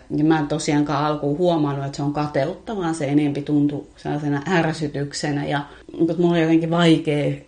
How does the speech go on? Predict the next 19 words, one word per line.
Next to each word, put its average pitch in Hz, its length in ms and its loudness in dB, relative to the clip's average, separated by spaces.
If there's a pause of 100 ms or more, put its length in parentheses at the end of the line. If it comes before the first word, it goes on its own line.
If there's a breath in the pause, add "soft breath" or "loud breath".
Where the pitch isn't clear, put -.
(680 loud breath)
vaikea 254 440 4
olla 165 360 4
sen 156 240 0
ihmisen 151 560 2
kanssa, 156 500 0
ja 147 160 -4 (140)
mä 160 80 -2
oon 156 80 -2
vasta 170 220 2
myöhemmin 185 440 4
niinku 147 220 2
ymmärtänyt, 156 500 4
että 135 120 -8
okei, 165 240 -2
että 160 100 -4
se 147 80 -6
tunne 175 360 2
oli 165 220 -2
kateus. 165 800 -4